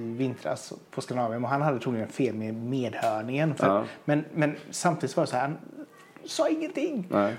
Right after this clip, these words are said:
Speaker 1: Och man var lite, nästan lite så här irriterad på att han inte... Alltså han skulle bara säga: "Åh, jag hör, jag hör, jag hör mig själv jättedåligt just nu,
Speaker 2: Mm.
Speaker 1: så jag ska bara fixa det här." Så kan han gå av och komma tillbaka.
Speaker 2: Ja, men exakt.
Speaker 1: Det hade varit helt fine.
Speaker 2: Ja.
Speaker 1: Men nu var det bara så här, han gick omkring och bara tyckte allting var... Man,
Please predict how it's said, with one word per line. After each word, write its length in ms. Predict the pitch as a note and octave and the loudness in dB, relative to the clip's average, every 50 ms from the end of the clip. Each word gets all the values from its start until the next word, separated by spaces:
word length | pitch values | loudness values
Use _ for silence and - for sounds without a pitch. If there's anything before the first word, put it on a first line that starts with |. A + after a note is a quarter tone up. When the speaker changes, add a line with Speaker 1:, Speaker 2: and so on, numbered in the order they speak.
| - - | -2 2
Speaker 1:
Och 80 | F3+ | 4
man 160 | E3+ G3+ G#3 G#3+ | 6 6 6 4
var 80 | A3+ | 2
lite, 240 | A3+ G#3+ G#3+ - A3+ | 0 0 -2 -2 0
nästan 300 | G3 G3+ G3+ - E3+ D#3 | 0 0 2 2 2 2
lite 180 | D3+ D#3 - - | 2 0 0 -2
så 60 | E3+ | -2
här 100 | - - D3 | 0 2 2
irriterad 520 | C#3+ E3 D#3+ - C#3 A#2+ A#2 C3 F3 B3+ - - | 2 2 2 2 0 2 2 0 0 -2 -2 0
på 140 | D3 B2 | 0 2
att 160 | A#2 A2+ - - | 2 0 -2 -2
han 100 | C3 C#3 | -2 -2
inte... 420 | C3+ C3 - - A2+ G#2+ A2 G#2 - - - - - - - _ - - | -2 -4 -4 -4 -4 -4 -4 -4 -8 -14 -20 -20 -20 -20 -20 _ -10 -4
Alltså 140 | C#3+ D3+ | 0 2
han 100 | D#3 C#3+ | 2 2
skulle 200 | - - - E3+ | 2 2 4 4
bara 140 | F3 F#3+ E3 | 4 4 2
säga: 160 | C3 A2+ - - - | 0 -2 -4 0 2
"Åh, 240 | E3+ F3 D3+ C3 - - - - - - - - | 4 4 4 2 0 -6 -12 -16 -20 -18 -12 -10
jag 200 | C3 B2 C3 C3+ | -2 2 2 2
hör, 240 | - - - G3 B2 A#2 C3+ - - | 2 2 0 0 0 0 -2 -6 -4
jag 140 | - D#3+ F#3+ | -2 -2 2
hör, 180 | A3 G#3 D#3+ C3+ | 2 2 2 2
jag 360 | A#2 G#2+ A2 B2 C#3+ C#3+ D#3+ | 2 2 0 0 2 2 4
hör 120 | F#3 G3+ | 4 4
mig 120 | F#3 F3+ F3 | 4 4 2
själv 160 | - A2 A2+ | 0 0 0
jättedåligt 460 | C3 C3 - - B2+ A#2 C#3+ D#3 - | 0 -2 0 -2 -2 0 0 0 0
just 100 | D3 - | 2 4
nu, 40 | G2 | 4
Speaker 2:
Mm. 120 | A2 B2 C3 | 4 4 4
Speaker 1:
så 40 | |
jag 80 | D#3 - | 0 0
ska 100 | - F#3 | 4 4
bara 140 | F#3+ D3+ - | 4 4 4
fixa 320 | - E3+ E3+ - - C3+ | 2 -2 -2 -2 -2 0
det 60 | E3 | 2
här." 140 | F3 C#3 A#2 | 2 2 2
Så 140 | - - C#3 | 0 -2 -4
kan 200 | - - D#3+ F3+ | -2 0 2 2
han 100 | G3 G3 | 4 4
gå 260 | G3 F#3 F3 E3+ C#3+ | 4 4 6 4 4
av 320 | - D3 B2+ C3+ D3 C#3+ D3 | 4 4 4 4 4 2 2
och 80 | C#3 | 0
komma 180 | - C#3+ C3+ B2+ | 2 0 0 2
tillbaka. 200 | - B2+ A2 A2 | 6 6 6 8
Speaker 2:
Ja, 40 | A2+ | 8
men 120 | A2 G#2+ | 6 6
exakt. 360 | G2 F#2 - - F#2+ F#2 - - | 4 4 2 2 0 2 4 4
Speaker 1:
Det 60 | F3 | 4
hade 120 | F#3 G3 | 6 6
varit 140 | F#3 F3+ - | 4 4 4
helt 160 | D#3+ C3+ A#2 - | 2 2 4 2
fine. 180 | C3 C#3+ F#3+ | 2 2 4
Speaker 2:
Ja. 160 | G3+ E3+ F2+ G#2+ - - | 2 2 0 -2 -2 2
Speaker 1:
Men 120 | - F#3 E3+ | 4 4 6
nu 60 | F#3 | 6
var 120 | B3 C4+ | 6 4
det 60 | C4+ | 6
bara 140 | A3 G#3 F#3 | 6 4 4
så 100 | - - | 4 4
här, 80 | C3+ C3 | 2 4
han 80 | D#3+ | 2
gick 100 | G3 G3 | 0 0
omkring 260 | A#3 A3 - F3 D3+ D3+ | -2 0 2 2 2 4
och 60 | D#3+ | 4
bara 140 | D#3 C#3 A#2 | 4 2 2
tyckte 240 | - C#3 C3+ - B2+ | 0 0 0 2 0
allting 180 | A#2 - A#2 | 0 0 -2
var... 180 | A#2 A#2 A2+ A2+ C3 | -2 0 0 0 0
Man, 100 | D3+ | -2